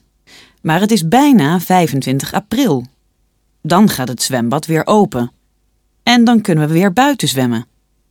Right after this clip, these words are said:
Beter dan binnen. Ik ga nu vast een zwemabonnement kopen. In de voorverkoop is een abonnement goedkoper. Deze zomer wil ik echt vaak gaan zwemmen. Ik wil meer bewegen, want ik word een beetje te dik.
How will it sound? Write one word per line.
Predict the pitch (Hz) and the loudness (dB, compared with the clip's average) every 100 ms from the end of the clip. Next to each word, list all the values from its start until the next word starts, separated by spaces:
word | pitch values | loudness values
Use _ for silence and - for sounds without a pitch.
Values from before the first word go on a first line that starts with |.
| _ - | _ -6
Beter | 151 165 135 | -2 -2 -2
dan | 135 135 | -4 -2
binnen. | 156 147 123 - _ _ _ _ _ _ _ - - _ - | 0 0 -2 -8 _ _ _ _ _ _ _ -20 -20 _ -4
Ik | 208 | -2
ga | - 220 | 2 4
nu | 214 254 262 | 6 6 4
vast | 214 190 - | 0 -2 -2
een | 170 156 | -2 0
zwemabonnement | 151 226 185 135 131 131 120 110 | 2 2 2 0 -2 0 -2 -2
kopen. | - 110 107 110 - _ _ _ _ _ _ _ _ | -6 -8 -8 -12 -14 _ _ _ _ _ _ _ _
In | - | 0
de | 151 | 0
voorverkoop | 127 208 226 147 123 127 165 | 2 2 2 0 -4 -2 -2
is | 147 | -2
een | 151 147 | -2 -2
abonnement | 160 165 190 170 | 0 2 2 0
goedkoper. | - - 220 220 - 117 - _ _ _ _ _ _ _ _ - - - | -4 -4 0 0 0 -6 -8 _ _ _ _ _ _ _ _ -20 -20 -2
Deze | 196 208 | 2 2
zomer | 170 202 214 170 | 2 2 2 2
wil | 147 | 0
ik | 135 - | -4 -6
echt | - 233 - - - | -2 -2 -4 -8 -6
vaak | 185 202 208 | 0 0 0
gaan | - 170 | -2 -2
zwemmen. | 131 139 131 127 - _ _ _ _ _ - - | -2 -2 -2 -4 -8 _ _ _ _ _ -20 -10
Ik | - 170 | -4 2
wil | 214 190 | 4 6
meer | 196 247 254 | 6 6 4
bewegen, | 202 175 156 151 202 208 | 2 2 2 2 0 -4
want | - 165 | -2 -2
ik | 160 | -2
word | 190 | -2
een | 139 123 | -4 -4
beetje | 131 277 269 220 | -2 0 0 -4
te | 185 | -4
dik. | 139 120 - - | -2 -4 -6 -20